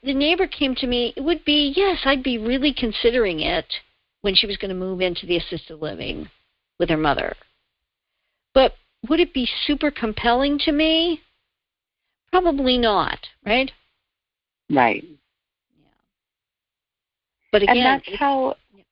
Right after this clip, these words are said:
Speaker 1: sorry, go ahead.
Speaker 2: I'm sorry.
Speaker 1: No, go ahead.
Speaker 2: <laughs> No, I was gonna say, and that, and that's how I felt, that even though the dynamic shifted, there's still the communication,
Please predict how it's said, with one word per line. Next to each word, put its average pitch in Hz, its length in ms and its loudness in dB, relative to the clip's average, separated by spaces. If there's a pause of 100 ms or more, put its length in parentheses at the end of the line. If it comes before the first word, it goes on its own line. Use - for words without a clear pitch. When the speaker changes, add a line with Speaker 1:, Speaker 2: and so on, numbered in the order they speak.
(160)
Speaker 1:
sorry, 180 140 -20 (100)
go - 80 -20
ahead. - 120 -20 (460)
Speaker 2:
I'm 175 200 0
sorry. 123 340 0 (300)
Speaker 1:
No, 240 120 -8
go 233 100 -8
ahead. 226 80 -8
Speaker 2:
<laughs> - 0 -
No, 233 80 6
I 240 80 6
was 233 180 2
gonna 247 260 -4
say, 240 160 0
and 233 100 -2
that, 240 220 2
and 240 160 2
that's 240 260 0
how 233 400 2 (600)
I 196 180 4 (140)
felt, 190 300 0
that 190 220 -4
even 240 460 -16
though 175 420 2 (600)
the 185 100 6
dynamic 165 680 2 (280)
shifted, - 760 0 (1400)
there's 208 320 4 (260)
still 202 640 0 (1600)
the 175 80 -4
communication, 185 1160 -2